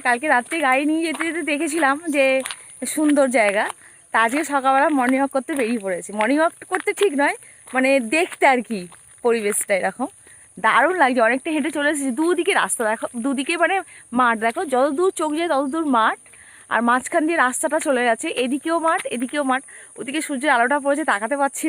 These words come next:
না। তা বেশ ভালো লাগছে, তাই তোমাদের সঙ্গে এটা শেয়ার করলাম সকাল সকাল। এখন হচ্ছে সাড়ে ছটা, হ্যাঁ, সাড়ে ছটার সময় বেরিয়েছি, সাড়ে ছটা নয়,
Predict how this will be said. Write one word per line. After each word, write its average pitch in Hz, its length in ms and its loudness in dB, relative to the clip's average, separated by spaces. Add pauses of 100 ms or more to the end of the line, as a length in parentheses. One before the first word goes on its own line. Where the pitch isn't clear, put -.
না। 359 60 4 (2500)
তা 226 100 2 (1900)
বেশ 330 140 4 (140)
ভালো 269 180 6 (100)
লাগছে, 302 260 4
তাই 370 160 2
তোমাদের 277 320 2
সঙ্গে 302 220 2
এটা 311 180 2
শেয়ার 285 200 4 (100)
করলাম 285 240 2 (140)
সকাল 285 200 2 (100)
সকাল। 247 240 2 (680)
এখন 294 240 0
হচ্ছে 285 200 0 (460)
সাড়ে 254 260 2
ছটা, 349 240 0 (380)
হ্যাঁ, 415 280 -2
সাড়ে 302 160 0
ছটার 330 180 -2
সময় 440 240 2
বেরিয়েছি, 359 420 0 (160)
সাড়ে 294 180 0
ছটা 381 220 -2
নয়, 539 120 0